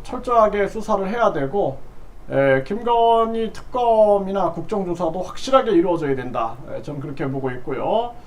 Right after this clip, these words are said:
에, 이재명, 에, 김혜경, 문재인 수사도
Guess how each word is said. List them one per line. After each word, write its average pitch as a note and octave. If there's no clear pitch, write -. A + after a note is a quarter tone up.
에, C3+
이재명, A#3+
에, E3
김혜경, G#3+
문재인 A3
수사도 G#3